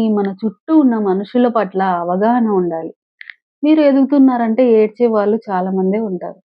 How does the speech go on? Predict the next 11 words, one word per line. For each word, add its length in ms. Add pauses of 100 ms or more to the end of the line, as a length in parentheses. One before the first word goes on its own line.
(180)
అది 240
మీ 200
సక్సెస్‌కి 640
ఒక 220
గుర్తులాగా 680 (280)
మీరు 200
ఫీల్ 280
అవ్వాలి. 320 (560)
ఆ 80 (140)
ఏడుపుని 480
పట్టించుకోకుండా 840